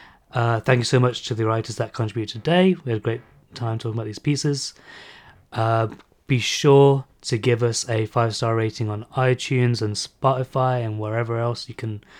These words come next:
rate podcasts. It really helps us out. Uh, and Brandon, do you have anything else to add?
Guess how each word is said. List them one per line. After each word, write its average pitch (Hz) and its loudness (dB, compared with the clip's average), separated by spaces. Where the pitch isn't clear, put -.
rate 120 0
podcasts. - 0
It - -14
really 113 -2
helps 110 -6
us 107 -6
out. 156 2
Uh, 113 0
and 110 0
Brandon, 123 2
do - -4
you 110 -2
have 110 -4
anything 113 -4
else 113 -8
to 117 -14
add? 120 -8